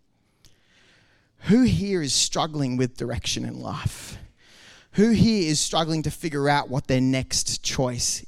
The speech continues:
is? Scripture promises that it's in there somewhere if you'll pick it up and read it and tap into the foolproof way of hearing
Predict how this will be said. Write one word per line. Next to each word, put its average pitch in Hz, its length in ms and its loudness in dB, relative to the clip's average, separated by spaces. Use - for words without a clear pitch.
is? 120 640 -2
Scripture - 560 0
promises 135 1000 -4
that 131 120 -4
it's - 300 -6
in 185 240 2
there 120 460 2
somewhere 127 880 -2
if 135 160 -6
you'll 139 140 0
pick - 260 -2
it 170 120 0
up 120 280 -6
and 123 380 0
read 139 240 4
it 101 180 -12
and 139 240 -2
tap - 440 2
into 151 500 2
the 123 100 -4
foolproof 185 1080 -4
way 131 540 -2
of 127 200 -10
hearing 123 680 4